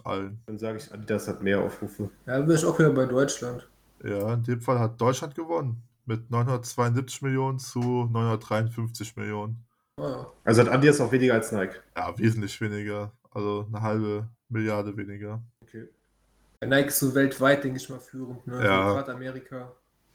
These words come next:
Speaker 1: Nike, Nike ist halt schon, man kann halt auch an den Sucherträgen, kann man sehen, welche Firma jeweils größer ist immer.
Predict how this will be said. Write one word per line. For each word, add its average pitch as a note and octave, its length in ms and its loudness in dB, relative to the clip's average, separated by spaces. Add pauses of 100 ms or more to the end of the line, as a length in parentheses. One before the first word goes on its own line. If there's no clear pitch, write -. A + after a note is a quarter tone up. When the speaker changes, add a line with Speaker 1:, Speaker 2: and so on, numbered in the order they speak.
(120)
Speaker 1:
Nike, G#2 420 -2
Nike G2+ 260 -4
ist F#2+ 120 -6
halt G2 140 -4
schon, G#2 180 -4
man G#2 160 -4
kann A#2 160 2
halt B2+ 120 6
auch A2+ 120 2
an A2+ 80 4
den A2 140 0
Sucherträgen, A#2 880 0 (360)
kann A#2 140 2
man A2 140 4
sehen, A2+ 320 4
welche A2+ 260 2
Firma G#2+ 380 -2
jeweils G2+ 400 -4
größer G#2 460 -4
ist G2+ 180 -10
immer. A2 320 -8